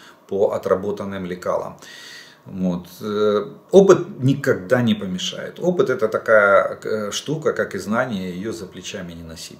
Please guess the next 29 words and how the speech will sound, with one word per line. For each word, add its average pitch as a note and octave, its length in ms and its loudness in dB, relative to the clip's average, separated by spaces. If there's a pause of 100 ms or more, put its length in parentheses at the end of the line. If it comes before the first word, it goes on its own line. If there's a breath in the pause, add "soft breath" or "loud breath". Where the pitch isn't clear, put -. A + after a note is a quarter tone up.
Поэтому A2 420 -10
считаю, - 340 -8
я G2+ 100 -4
считаю F#2+ 280 0
абсолютно F#2 440 -6
правильное F2 420 -2
решение. C#3+ 500 -2
Пусть, F#2+ 200 -12 (200)
пусть A#2+ 300 -2
будет, F2+ 560 -6 (240)
э, G1+ 520 -8 (320)
э, F#2+ 300 -10 (380)
отработают G#2+ 560 4
документы, D3 760 -2
определят G2+ 640 -2
силы F#2+ 280 -8
и G2 40 -8
средства, C3+ 640 -4 (240 loud breath)
потренируют G#2 720 4
личный G2 320 -4
состав. E3 560 0 (760 loud breath)
Вот. G#2 640 2
Ну, C#3+ 300 2
будем A2 320 2
надеяться, G2 400 2
что - 180 -10
нам G2 200 -6
это F#2 160 -12
все F#2+ 420 -4